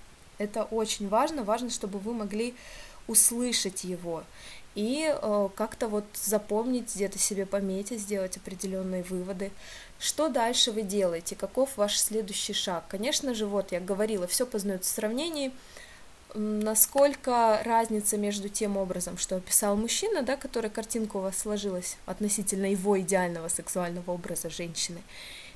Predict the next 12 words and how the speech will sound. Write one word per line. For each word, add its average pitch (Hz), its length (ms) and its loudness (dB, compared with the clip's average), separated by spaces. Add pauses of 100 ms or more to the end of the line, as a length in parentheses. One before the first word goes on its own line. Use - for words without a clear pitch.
(160)
и 339 240 -2
ш-, - 200 2
чего 285 180 -2
не 311 120 -4
хватает 226 420 -4
вам? 180 380 -4 (1200)
Вот 202 340 -2
здесь, 277 500 4
э, 214 320 4 (460)
посмотрите, 254 880 2 (220)
если 247 420 6
вам 254 380 2